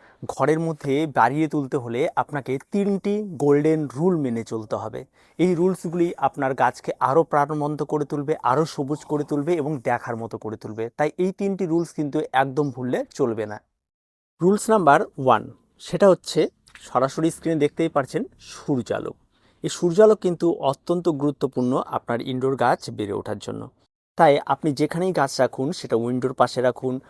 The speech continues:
বা বেলকনিতে রাখুন বা আপনার ঘরের ভেতরে রাখুন, টেবিলে রাখুন, সেখানে যেন সম্পূর্ণরূপে একদম সুন্দর সারাদিনে অন্তত মিনিমাম এক ঘন্টা সূর্যালোক পায়।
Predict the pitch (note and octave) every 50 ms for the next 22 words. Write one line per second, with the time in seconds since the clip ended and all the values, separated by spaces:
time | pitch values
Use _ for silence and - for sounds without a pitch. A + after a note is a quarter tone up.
0 | _ _ _ - D#3+ E3 D3+ D3 E3+ E3+ D#3+ - E3+ E3 D3+ C#3 C#3+ C3+ B2+ -
1 | D3 C#3+ C#3 C3+ C#3 C3+ - D3 C#3+ C#3 - - B2 B2 C#3+ D3 C3 B2+ B2+ -
2 | - D3+ C#3+ C#3+ C#3+ D3 C#3+ - D3 D3 - - E3+ D#3+ E3+ D3+ C3+ A#2+ A#2 A2
3 | - C3+ E3 F3 - - B2 - C#3 C#3 C3+ C3 B2+ A#2 B2 F#3 B3 - - -
4 | - - - - _ - - - - - D#3+ F3+ F#3 - - G3 G3 G3 G3 F#3
5 | F#3 F3+ - F#3 G3+ A3 _ - - _ _ - - C3 C3 C3+ D3 D3 - -
6 | - E3 E3+ E3 D#3+ E3 E3+ E3+ - - - - - - - - - B2+ C3 C#3
7 | C3+ C3+ C3+ C#3+ D3 C#3+ C#3 C#3+ - _ - - D3+ F3 F#3 F3 F#3+ E3+ - D#3
8 | C#3+ D3 E3+ - _ _ _ - C#3 D3+ F3 F#3 G3 G3 F#3+ F#3 F#3 F#3+ - -
9 | C#3+ C#3 C#3+ C3 - A#2+ C#3 D3 - D#3+ G#3+ - - - - B2+ - A2+ G#2+ A#2
10 | A2+ - - - G#2+ -